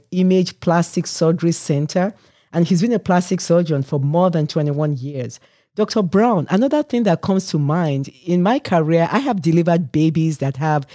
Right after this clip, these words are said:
six fingers and six toes, and I've had to, you know, explain things to the family.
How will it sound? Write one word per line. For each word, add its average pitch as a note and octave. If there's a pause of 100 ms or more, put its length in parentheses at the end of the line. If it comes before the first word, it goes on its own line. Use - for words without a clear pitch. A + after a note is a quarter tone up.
(120)
six -
fingers F3
and C3+
six -
toes, E3
and C#3 (500)
I've D#3+
had G#3
to, D#3
you E3
know, C#3+
explain F#3+
things F3
to D#3+
the C#3+
family. E3+